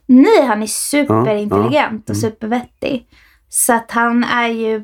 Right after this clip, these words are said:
Speaker 1: han har, han är på rätt sida i
Speaker 2: Ja, men han
Speaker 1: politiken.
Speaker 2: brukar ju, det, de, han, han, han är ju lätt politisk även i sina nummer,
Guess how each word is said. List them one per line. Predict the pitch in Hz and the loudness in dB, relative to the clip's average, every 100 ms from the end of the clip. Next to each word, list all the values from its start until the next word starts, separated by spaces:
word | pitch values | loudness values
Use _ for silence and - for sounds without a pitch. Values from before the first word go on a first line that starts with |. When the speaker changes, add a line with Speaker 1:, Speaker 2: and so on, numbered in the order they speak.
| - | -10
Speaker 1:
han | 202 233 220 | -6 -2 0
har, | 220 214 214 | 2 2 2
han | 220 | 0
är | 220 | 0
på | 254 | 2
rätt | 277 269 - | 2 0 -6
sida | - 208 - 233 208 _ _ | -4 -2 -4 -8 -12 _ _
i | 220 | 0
Speaker 2:
Ja, | 120 | 2
men | 135 | 4
han | 143 151 | 2 0
Speaker 1:
politiken. | 156 156 151 139 | 0 2 2 2
Speaker 2:
brukar | 120 | -2
ju, | - 143 | -2 2
det, | 139 | 2
de, | 123 117 120 - - | 2 0 0 -2 -2
han, | 82 117 101 | 0 2 2
han, | 113 117 113 - _ _ _ _ _ | 2 0 -2 -8 _ _ _ _ _
han | _ 120 120 | _ 4 6
är | |
ju | 127 | 6
lätt | 120 117 - | 4 0 -4
politisk | 127 110 - - | -2 -2 -2 -4
även | - 92 92 | 0 2 2
i | |
sina | 90 90 | 2 2
nummer, | 95 104 104 85 82 | 4 4 4 2 -2